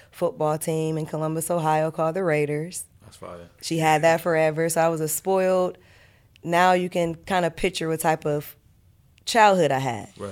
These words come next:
Speaker 2: right.
Speaker 1: Um, I did karate, boxing,
Speaker 2: Oh, you
Speaker 1: kick,
Speaker 2: everything.
Speaker 1: everything.
Speaker 2: Jeez.
Speaker 1: Yeah.
Speaker 2: That's dope, that's dope,
Speaker 1: I didn't
Speaker 2: that's
Speaker 1: really
Speaker 2: dope.
Speaker 1: start to feel my feminine side until I got to, um, high school, because all my brothers were now in college in different states.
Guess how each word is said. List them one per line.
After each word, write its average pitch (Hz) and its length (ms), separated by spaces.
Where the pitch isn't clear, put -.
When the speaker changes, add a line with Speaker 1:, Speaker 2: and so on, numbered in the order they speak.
Speaker 2:
right. 87 140
Speaker 1:
Um, 160 460
I 147 80
did 147 180
karate, 196 920
boxing, 180 880
Speaker 2:
Oh, 190 40
you 202 180
Speaker 1:
kick, 220 260
Speaker 2:
everything. 151 180
Speaker 1:
everything. 160 600
Speaker 2:
Jeez. - 80
Speaker 1:
Yeah. 165 360
Speaker 2:
That's - 140
dope, 123 180
that's 104 120
dope, 120 140
Speaker 1:
I 254 60
didn't 294 180
Speaker 2:
that's - 20
Speaker 1:
really 269 220
Speaker 2:
dope. 254 80
Speaker 1:
start 254 300
to 226 80
feel 240 220
my 214 160
feminine 254 420
side 202 300
until 202 320
I 190 140
got 185 420
to, 196 240
um, 175 160
high 208 200
school, 180 300
because 170 300
all 170 100
my 165 140
brothers 170 420
were 160 140
now 170 240
in 151 80
college 165 400
in 156 80
different 147 260
states. - 480